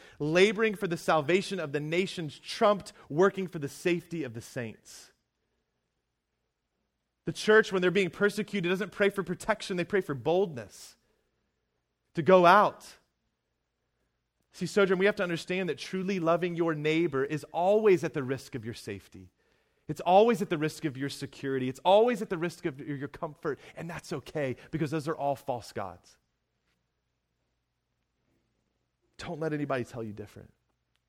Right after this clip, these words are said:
The issue of resentment, whether it's towards God or towards others, always resides in our hearts. But instead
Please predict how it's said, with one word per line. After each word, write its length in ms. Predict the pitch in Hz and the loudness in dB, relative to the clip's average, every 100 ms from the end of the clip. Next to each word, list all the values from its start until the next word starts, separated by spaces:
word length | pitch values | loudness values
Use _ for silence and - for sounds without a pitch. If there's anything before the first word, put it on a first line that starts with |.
| _ _ _ _ _ _ - - _ _ _ | _ _ _ _ _ _ -20 -20 _ _ _
The 160 | 135 147 | -10 -6
issue 300 | 160 175 156 | -8 -4 -4
of 140 | 143 | -4
resentment, 460 | 135 113 104 113 120 | -6 -8 -10 -10 -6
whether 220 | 139 151 | -2 -2
it's 140 | 139 | -4
towards 320 | - 143 117 | -8 -8 -8
God 300 | - 123 120 | -8 -6 -4
or 60 | 110 | -6
towards 300 | - 131 110 | -6 -10 -8
others, 260 | 123 120 107 | -10 -8 -10
always 400 | - 120 120 113 | -8 -6 -6 -6
resides 460 | 117 110 117 113 101 | -10 -6 -6 -8 -10
in 80 | |
our 80 | 107 | -12
hearts. 440 | - 107 104 - - | -8 -8 -8 -12 -12
But 140 | 123 | -10
instead 720 | 117 - - 143 143 156 151 | -10 -14 -8 -2 0 0 -2